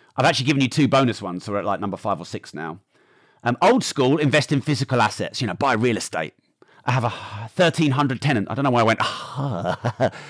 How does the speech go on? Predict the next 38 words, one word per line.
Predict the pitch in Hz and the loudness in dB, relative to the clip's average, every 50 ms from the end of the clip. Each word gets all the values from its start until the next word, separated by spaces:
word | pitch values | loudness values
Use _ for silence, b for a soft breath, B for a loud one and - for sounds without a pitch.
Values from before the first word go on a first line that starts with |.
| B B | B B
<laughs> | 127 131 123 | 0 2 2
James | 107 110 131 139 123 131 110 | 2 0 -2 -2 -2 -4 -4
Bond, | 95 95 123 143 139 101 80 78 80 92 92 | -4 -4 -4 -4 -4 -4 -4 -4 -4 -4 0
thirteen | 95 127 185 202 - - 185 202 185 | 2 2 2 2 2 0 -2 0 0
hundred | 180 - - - 156 151 196 185 170 175 170 170 170 151 156 113 | 0 0 0 0 2 2 4 4 4 2 2 0 0 -4 -6 -8
tenants. | - - 117 117 110 110 110 - - - b b b b b b b b b b b b b b b b | -6 -2 0 0 0 0 -2 -6 -8 -14 b b b b b b b b b b b b b b b b
It's | - - | -18 -8
'cause | - 101 85 | -4 -2 -2
I'm | 90 87 | 0 0
ill. | 87 85 82 B B B | -2 -2 -4 B B B
I | - 139 | 0 2
have | 151 - | 2 2
thirteen | - 120 117 - - 190 202 214 - 214 208 185 | 0 -6 -8 0 4 4 4 6 4 4 4 4
hundred | 165 175 175 170 143 | 4 4 4 2 2
tenants | - - 143 110 87 73 - _ _ - - - - b b b b b b b b b | 2 2 2 2 0 -4 -8 _ _ -18 -18 -18 -20 b b b b b b b b b
across | - 120 - 131 120 - | -8 -6 -4 -4 -4 0
hundreds | - 156 175 170 160 151 117 | 0 2 2 2 0 0 0
of | 131 127 101 - - _ _ _ _ _ _ _ _ _ _ | -2 -2 -4 -6 -10 _ _ _ _ _ _ _ _ _ _
property | - - 117 110 - 117 | -2 0 0 0 0 -2
units, | 107 98 95 101 - - | -2 -2 -2 -4 -4 -4
and | - 107 110 117 | -2 0 2 2
now | 135 143 151 131 110 | 4 4 6 6 6
I'm | 117 113 110 117 - 117 | 4 4 2 0 0 2
really | 120 165 156 135 123 | 2 4 4 4 4
bullish | 107 - 143 135 107 110 104 - | 2 2 2 2 2 0 -2 -2
and | 120 107 104 | -2 -2 -2
going | 90 117 110 110 113 | 0 0 2 2 0
all | 117 113 110 110 | 0 0 0 0
in | 107 101 98 90 B B B B | 0 0 -2 -4 B B B B
on | - 110 110 | -2 -2 0
digital | 85 123 117 - 101 - 98 80 | 0 -2 -4 -4 -6 -8 -6 -6
assets, | 78 - - - - | -6 -8 -10 -14 -14
domain | - _ 101 92 98 107 104 95 90 85 | -14 _ -10 -8 -6 -6 -6 -6 -6 -6
names, | 85 87 87 80 78 80 90 | -8 -8 -8 -10 -10 -10 -8
N | 104 95 90 | -8 -8 -8
F | 80 - | -10 -10
Ts, | - 107 92 82 80 - | -10 -8 -8 -8 -10 -12
cryptos, | - - 113 - _ - - - - 104 101 - - - | -12 -12 -12 -12 _ -16 -16 -14 -14 -14 -14 -16 -20 -20